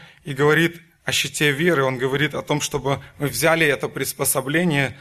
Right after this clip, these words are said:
с собою, которое фактически делает нас неуязвимыми от нападок нашего противника.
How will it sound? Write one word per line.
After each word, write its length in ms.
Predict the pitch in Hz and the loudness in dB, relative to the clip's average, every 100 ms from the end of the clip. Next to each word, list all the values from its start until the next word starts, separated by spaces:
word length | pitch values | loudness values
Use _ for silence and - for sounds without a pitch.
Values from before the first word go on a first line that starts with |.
| - - | -20 -12
с 120 | - - | -2 0
собою, 600 | 147 139 165 151 131 - - - | 0 0 0 2 0 -2 -16 -10
которое 300 | 135 139 135 | -4 0 0
фактически 640 | 143 - 175 175 - 143 | -2 -4 -4 -2 -4 -6
делает 400 | 120 135 131 127 | -2 0 0 -2
нас 240 | 131 120 135 | -4 -6 -6
неуязвимыми 960 | 135 123 127 127 143 135 120 120 107 - - - | -6 -6 -8 -8 -8 -8 -8 -8 -10 -14 -20 -12
от 240 | 127 - | -10 -4
нападок 480 | 135 120 123 120 - | -4 0 -2 -2 -6
нашего 300 | 117 - 123 | -6 -4 -6
противника. 840 | - 127 - 135 120 123 - - | -6 -10 -8 -10 -12 -16 -20 -20